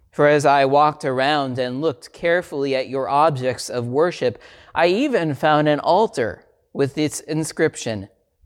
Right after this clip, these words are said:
'To an unknown God.' Now what you worship as something unknown, I am going to proclaim to you. The God who made the world and everything in it is the Lord of heaven and earth,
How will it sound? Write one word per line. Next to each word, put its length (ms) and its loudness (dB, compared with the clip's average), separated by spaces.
'To 240 2
an 240 2
unknown 1040 -2
God.' 420 -2
Now 160 4
what 180 2
you 220 -2
worship 680 -2
as 400 -2
something 500 0
unknown, 800 2
I 380 2
am 240 -6
going 260 -4
to 200 -4
proclaim 760 -6
to 120 -10
you. 260 -14
The 120 4
God 380 4
who 140 -4
made 300 -2
the 80 -2
world 480 0
and 100 -2
everything 440 -4
in 180 -8
it 140 -6
is 220 -4
the 120 2
Lord 480 2
of 160 -2
heaven 460 -2
and 120 -4
earth, 300 0